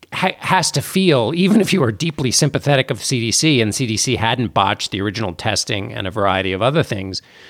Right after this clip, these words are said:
you'd have to say, "Good gracious, like, what the hell?" And then you add politics and it's even worse. So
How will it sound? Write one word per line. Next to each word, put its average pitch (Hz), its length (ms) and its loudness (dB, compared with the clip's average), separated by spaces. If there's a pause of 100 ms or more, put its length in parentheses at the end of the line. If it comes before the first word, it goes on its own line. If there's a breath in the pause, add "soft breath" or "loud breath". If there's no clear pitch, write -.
(140)
you'd 143 160 2
have 170 260 4
to 147 100 0
say, 113 640 2
"Good 180 220 2
gracious, 117 560 -2
like, 98 320 -8
what 73 340 -8
the - 80 -6
hell?" 95 420 0 (320 loud breath)
And 123 440 2
then 151 240 4
you 139 100 6
add 117 220 0
politics 135 680 2
and 117 220 -2
it's 107 140 -4
even 95 240 -2
worse. 98 460 -2
So 117 440 4